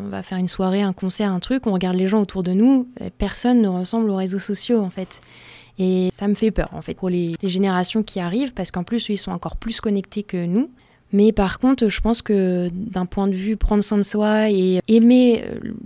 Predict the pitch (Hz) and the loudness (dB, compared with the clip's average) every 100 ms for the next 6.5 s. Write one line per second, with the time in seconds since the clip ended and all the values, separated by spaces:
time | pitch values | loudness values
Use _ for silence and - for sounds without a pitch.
0 | - 214 202 220 220 240 202 202 196 190 | -12 0 4 4 6 4 4 2 2 0
1 | 185 185 185 185 208 185 180 202 302 - | 0 0 -2 -2 -2 0 0 0 -2 -8
2 | _ - 214 220 226 190 180 214 214 208 | _ -6 -2 -2 0 -2 -2 0 0 2
3 | 208 208 - - 185 180 - 247 269 - | 0 -2 -4 -4 -4 -4 -4 -4 -6 -12
4 | _ - 180 - 202 185 226 - 202 190 | _ -12 -10 -8 -6 -4 -4 -2 -2 0
5 | 190 190 196 220 220 196 - 196 196 190 | 0 0 2 2 2 -2 -2 -2 -2 -4
6 | 190 226 233 214 185 | -4 0 0 0 -2